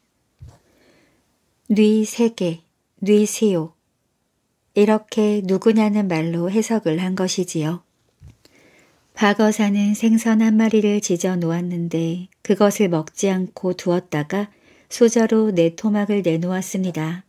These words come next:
한참 있다 물사발을 들여놓고 밥상을 내가려던 처녀가 "어사님 오셨군요." 하고 대번에 알아보고 나봇이 절을 하는 겁니다.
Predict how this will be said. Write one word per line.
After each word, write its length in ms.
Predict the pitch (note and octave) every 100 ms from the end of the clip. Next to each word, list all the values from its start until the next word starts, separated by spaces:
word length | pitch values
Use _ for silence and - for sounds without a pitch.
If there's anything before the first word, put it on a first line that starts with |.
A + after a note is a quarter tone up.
| _ _ _ _ _
한참 460 | - A3+ A3+ A#3 G#3
있다 560 | F#3+ - F#3 F#3 F#3 F#3+
물사발을 720 | F3+ F#3 F#3+ G#3 G3+ G3 G3
들여놓고 920 | F#3+ F3 F3+ F#3 F3 _ - F3 F3+ - _ _
밥상을 600 | - F#3 - A3 G#3 G#3+
내가려던 680 | F#3 E3+ G3 G3 F#3 E3 E3
처녀가 600 | E3 G3 F#3+ F#3 D#3+ F#3+ - _ _ _ _ _ _ _ _ _ _ _
"어사님 560 | G3+ G3 A3 G#3+ G#3+ G3
오셨군요." 760 | F3+ G3+ G3 F#3 E3+ F#3 G3 - _ _ _ _ _ _ _ _ - - _ _ _ _ _ _ _ _
하고 420 | - A#3 A#3 A3+
대번에 560 | A3+ F#3+ G3+ G#3 G3+ G3
알아보고 880 | F3 F#3 F#3+ F#3+ F3+ F3+ F3 F#3 G3
나봇이 560 | F#3+ F3 F3+ F#3+ - G3
절을 400 | F#3+ E3+ F#3 G3
하는 240 | G#3 G#3
겁니다. 600 | G#3 G3 F#3 D#3+ D#3+ F3+